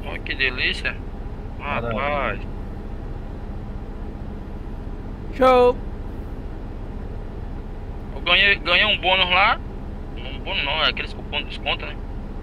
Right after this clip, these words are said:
Speaker 1: Aí o negócio ia sair por cento e trinta. Ganhei um desconto lá que o, a peça veio sair por,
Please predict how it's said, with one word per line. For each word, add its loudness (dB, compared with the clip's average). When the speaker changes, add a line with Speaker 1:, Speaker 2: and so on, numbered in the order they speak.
Speaker 1:
Aí 6
o 6
negócio 6
ia 8
sair 6
por -2
cento 4
e 6
trinta. 2
Ganhei 4
um -2
desconto -2
lá 6
que 2
o, 2
a 8
peça 2
veio 4
sair 6
por, 0